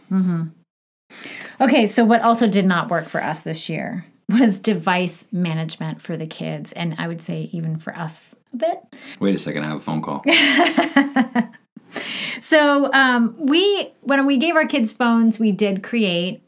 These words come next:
Speaker 1: a, uh, contract and outlining how we want them to be used, how we don't want them to be used, but we did not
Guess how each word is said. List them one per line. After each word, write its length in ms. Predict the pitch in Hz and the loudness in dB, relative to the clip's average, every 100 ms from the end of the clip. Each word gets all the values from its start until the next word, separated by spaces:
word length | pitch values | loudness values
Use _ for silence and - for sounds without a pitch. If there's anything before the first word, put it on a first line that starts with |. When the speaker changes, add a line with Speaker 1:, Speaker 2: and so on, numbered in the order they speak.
| _ | _
Speaker 1:
a, 380 | 185 180 175 165 - | -6 -4 -4 -4 -4
uh, 200 | 165 151 | -6 -4
contract 580 | - 185 190 226 320 - | -2 -2 0 -4 -4 -10
and 480 | 190 180 175 170 175 - - | -6 -4 -4 -6 -10 -18 -6
outlining 540 | 202 180 196 180 190 208 | -4 -2 -2 -2 0 0
how 280 | 190 175 175 | -2 -4 -4
we 500 | 165 170 165 160 160 | -6 -6 -6 -6 -8
want 200 | 165 160 | -8 -6
them 100 | 160 | -8
to 100 | 160 | -8
be 80 | 175 | -4
used, 440 | 220 294 277 247 - - - - | -2 0 -2 -4 -14 -20 -20 -4
how 260 | 190 180 | -2 0
we 200 | 165 170 - _ | -2 -6 -8 _
don't 220 | - 254 | 0 0
want 160 | 285 277 | 0 0
them 140 | 262 240 | 0 0
to 100 | 226 | 0
be 80 | |
used, 600 | 220 208 202 202 196 190 - - - - | 2 2 2 0 -2 -6 -12 -20 -18 -12
but 500 | 165 233 226 208 - | -4 0 2 0 0
we 160 | 220 202 | 0 0
did 580 | 170 208 214 214 202 - | 0 0 2 0 -4 -4
not 380 | 196 185 180 | -2 -2 -4